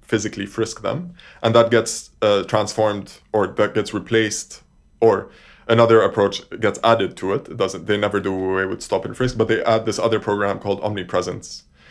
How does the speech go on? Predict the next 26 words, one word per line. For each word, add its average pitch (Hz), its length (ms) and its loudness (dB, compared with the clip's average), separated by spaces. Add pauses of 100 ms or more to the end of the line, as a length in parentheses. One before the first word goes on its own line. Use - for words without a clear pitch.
(240)
which 104 160 -2
is 104 140 -2
these 101 200 -4
lights, - 640 -4 (120)
um, 95 460 -6
that 95 140 -2
I've 90 120 -4
used 95 240 -8
in 92 340 -8
some 95 180 -8
of 95 60 -8
my 95 100 -6
installations, 110 540 -4
these 113 180 -4
lights 107 240 2
that 101 140 0
are 98 120 2
attached 101 360 -2
to 101 80 -4
generators 127 800 -2 (320)
that 101 180 2
are 101 140 2
just 101 240 -6
placed 107 320 0
in 98 120 -6
sensitive, 101 800 -4